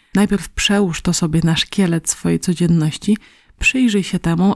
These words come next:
czy masz do tego realne warunki, czy jest to w ogóle do zrobienia w twojej sytuacji. Bo wiecie, co my często robimy? Myślę, że wielu z was ten scenariusz jest bardzo dobrze znany.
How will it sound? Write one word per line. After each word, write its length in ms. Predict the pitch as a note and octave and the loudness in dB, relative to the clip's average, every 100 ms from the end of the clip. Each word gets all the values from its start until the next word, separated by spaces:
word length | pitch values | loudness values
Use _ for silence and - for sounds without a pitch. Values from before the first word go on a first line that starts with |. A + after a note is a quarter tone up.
| - | 2
czy 120 | G3+ | 2
masz 240 | F3+ F3+ | 2 2
do 120 | E3+ F3+ | 0 0
tego 380 | F3+ E3+ - - | 0 0 -2 0
realne 640 | F3+ F3+ F3 E3+ E3 D#3 - | 0 0 0 0 0 -2 -2
warunki, 680 | D#3 F#3 F#3+ F3+ - E3+ E3 | 0 2 4 4 2 -2 -2
czy 160 | - | 0
jest 300 | F3 G3 - | 0 0 0
to 80 | F#3 | -2
w 80 | F3 | 0
ogóle 200 | E3+ E3+ | 0 2
do 160 | G3 | 0
zrobienia 420 | F3+ G3 G3 E3+ D#3 | 0 2 2 2 -2
w 80 | |
twojej 200 | - D#3+ | -4 -6
sytuacji. 560 | D#3 E3+ D#3+ D3+ - - - - - - - - | -6 -6 -4 -4 -4 -6 -8 -18 -16 -16 -16 -4
Bo 80 | G3+ | 0
wiecie, 220 | A#3+ B3 | 2 0
co 120 | A#3 | 2
my 120 | G3+ | 2
często 280 | G#3 G#3 - | 4 2 2
robimy? 340 | G#3 G3 A3+ B3 | 0 4 6 6
Myślę, 300 | A3+ - G3+ | 4 0 0
że 100 | G3 | 2
wielu 680 | G3 G3+ G3+ G3 G3 F3+ | 2 4 4 2 2 2
z 100 | E3+ | -2
was 500 | E3 F3 E3+ E3 - - - _ _ _ | -4 -2 0 0 -2 -6 -20 _ _ _
ten 180 | - F#3+ | 0 2
scenariusz 600 | D3+ F3 E3 D#3 D3+ D#3 | 2 2 2 2 0 -2
jest 140 | D#3+ D3+ | -4 -6
bardzo 400 | - - E3 D#3+ | -6 -8 -6 -6
dobrze 320 | - E3 F#3 | -2 0 2
znany. 480 | E3+ D3+ D#3+ G3+ | 2 2 2 2